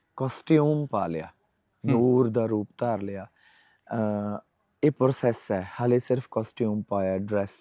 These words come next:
Speaker 1: ਫਿਰ ਅਸੀਂ ਸਫ਼ਰ ਕਰਨਾ ਹੈ,
Speaker 2: ਹੂੰ।
Speaker 1: ਹੈ ਨਾ?
Speaker 2: ਹੂੰ।
Speaker 1: ਤੇ ਸਫ਼ਰ ਦੇ ਦੌਰਾਨ ਕਨਸੈਂਟਰੇਸ਼ਨ ਹੋਣੀ ਹੈ ਕਿ ਕਿਹਦਾ ਵਿਆਹ ਹੈ, ਕੁੜੀ ਦਾ, ਇੱਕ ਮੁੰਡੇ ਦਾ, ਹੈ ਨਾ?
Speaker 2: ਹੂੰ।
Speaker 1: ਤੇ ਕਿਸੇ ਦੇ ਘਰੇ ਜਾਣਾ ਹੈ, how they welcome,
Speaker 2: ਹੂੰ।
Speaker 1: ਹੈ ਨਾ?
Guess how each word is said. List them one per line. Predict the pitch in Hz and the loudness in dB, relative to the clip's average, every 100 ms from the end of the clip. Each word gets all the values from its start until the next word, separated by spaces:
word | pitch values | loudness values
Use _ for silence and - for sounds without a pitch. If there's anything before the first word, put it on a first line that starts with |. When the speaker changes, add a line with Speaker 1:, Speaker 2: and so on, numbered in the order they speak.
| - _ - - - | -20 _ -20 -20 -2
Speaker 1:
ਫਿਰ | 139 131 | 6 6
ਅਸੀਂ | 135 151 | 6 -2
ਸਫ਼ਰ | - 139 143 | -2 -2 -2
ਕਰਨਾ | 139 107 90 90 | 0 0 -2 -6
ਹੈ, | 82 _ - | -12 _ -2
Speaker 2:
ਹੂੰ। | 139 110 | -2 0
Speaker 1:
ਹੈ | 120 | -2
ਨਾ? | 139 | -4
Speaker 2:
ਹੂੰ। | - - - 139 | -6 -16 -4 -2
Speaker 1:
ਤੇ | 113 | 0
ਸਫ਼ਰ | - 131 143 | 0 2 4
ਦੇ | 131 143 | 6 4
ਦੌਰਾਨ | 135 127 123 120 117 120 131 | 4 4 2 2 2 2 -2
ਕਨਸੈਂਟਰੇਸ਼ਨ | - 127 131 - 135 127 117 107 - 107 107 | -6 -6 -4 -4 -4 -2 -2 -2 -4 -6 -6
ਹੋਣੀ | 104 98 101 101 | -6 -4 -4 -6
ਹੈ | 98 - _ _ - | -8 -14 _ _ -2
ਕਿ | 117 | 0
ਕਿਹਦਾ | 117 117 127 | 2 2 2
ਵਿਆਹ | 110 101 110 | 0 -2 -2
ਹੈ, | 113 | -4
ਕੁੜੀ | 113 110 104 | -4 -4 -2
ਦਾ, | 104 | -4
ਇੱਕ | 104 - | -6 -6
ਮੁੰਡੇ | 107 104 101 | -2 0 0
ਦਾ, | 104 110 | -2 -4
ਹੈ | |
ਨਾ? | 127 | -4
Speaker 2:
ਹੂੰ। | 139 139 139 104 _ - | -4 -2 -2 -4 _ 0
Speaker 1:
ਤੇ | 160 _ - | 0 _ -2
ਕਿਸੇ | 131 139 | 2 4
ਦੇ | 131 | 2
ਘਰੇ | - 160 123 | 4 4 6
ਜਾਣਾ | 117 113 117 | 4 0 -2
ਹੈ, | 120 - - - - - | -6 -14 -20 -20 -10 4
how | 190 190 | 6 8
they | 180 | 6
welcome, | 117 107 - 107 92 82 - _ _ 135 | 4 2 0 -6 -6 -10 -18 _ _ -4
Speaker 2:
ਹੂੰ। | 120 92 _ _ _ _ - | -4 -6 _ _ _ _ -6
Speaker 1:
ਹੈ | |
ਨਾ? | 143 | -4